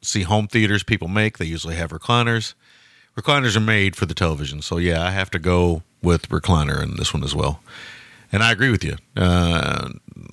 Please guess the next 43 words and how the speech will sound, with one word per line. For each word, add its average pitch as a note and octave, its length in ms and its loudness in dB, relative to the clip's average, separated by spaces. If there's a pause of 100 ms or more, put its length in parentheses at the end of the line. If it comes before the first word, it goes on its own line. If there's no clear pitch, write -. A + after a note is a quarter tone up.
I F#2+ 200 0
have F#2 340 0
good G2+ 180 2
days G2 240 2
and F2 100 -2
bad G2+ 200 2
days F#2 200 2
at F2 60 -2
work F#2+ 180 0
like F2 200 0
everybody. F2 560 2 (500)
Sometimes F#2+ 540 2
the F2 100 0
days F#2+ 260 4
are E2+ 80 0
really F#2+ 280 4
rough. D#2+ 480 0 (140)
And, F2 420 2
uh, D#2+ 320 0 (540)
I, D#2+ 240 -2
I E2+ 80 2
think G2 180 0
to G2 60 -2
myself, F2+ 360 2
"Recliner, F#2+ 420 0
couch, F#2 320 0
it - 60 0
don't E2+ 160 2
matter. F#2 240 2
I F#2 80 4
need F2+ 140 2
a D#2+ 40 -4
bed." E2 440 0 (760)
But, G#2 380 2
um, F#2 580 2 (520)
for A2+ 100 0
the G#2+ 60 4
most G#2+ 260 2
part, F2 300 2 (100)
it's F2 160 -2
recliner. D#2+ 480 -2 (380)
And, D#2+ 400 -2
uh, D#2 280 -2